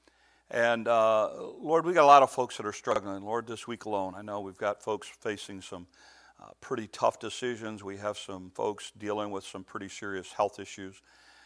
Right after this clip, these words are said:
And, uh, Lord, through all of that, we ask that you would guide and encourage and, and, and strengthen them.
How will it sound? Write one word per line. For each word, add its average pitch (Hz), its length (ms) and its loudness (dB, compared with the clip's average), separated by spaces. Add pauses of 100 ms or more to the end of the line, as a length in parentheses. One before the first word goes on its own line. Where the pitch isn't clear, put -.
(180)
And, 104 240 -4
uh, 104 240 4
Lord, 139 240 4
through 139 160 -8
all 131 240 6
of 127 80 2
that, 131 200 10
we 127 120 2
ask 120 220 4
that 123 160 -10
you 120 80 -6
would 104 120 -10
guide 113 320 10
and 104 140 -4
encourage 107 600 0
and, 95 280 -12
and, 104 160 -14
and 98 160 -12
strengthen 107 480 -6
them. 104 320 -2